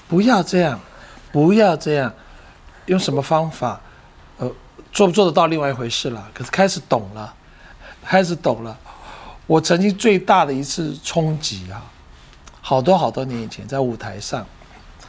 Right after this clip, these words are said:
呃，很多团员嘛，唱歌，大家收东西，我又，我又开始东，东讲什么西讲嘛，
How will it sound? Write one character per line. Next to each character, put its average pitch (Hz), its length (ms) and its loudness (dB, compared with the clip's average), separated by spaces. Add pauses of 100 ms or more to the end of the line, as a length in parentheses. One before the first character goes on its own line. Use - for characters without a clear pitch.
(460)
呃， 107 340 -10 (160)
很 120 120 -10
多 139 100 0
团 123 280 -6
员 110 200 -6
嘛， 101 140 -10
唱 - 180 -10 (100)
歌， 104 240 -12
大 110 140 -12
家 107 60 -10
收 123 240 -2
东 127 200 -6
西， 131 240 -10
我 120 140 -8
又， 143 160 -6 (280)
我 151 60 -8
又 139 100 -4
开 147 200 -2
始 123 240 -4 (100)
东， 139 240 -2 (300)
东 147 140 -6 (100)
讲 117 180 -6
什 117 160 -10
么 113 80 -8
西 131 220 -4
讲 120 160 -8
嘛， 101 80 -16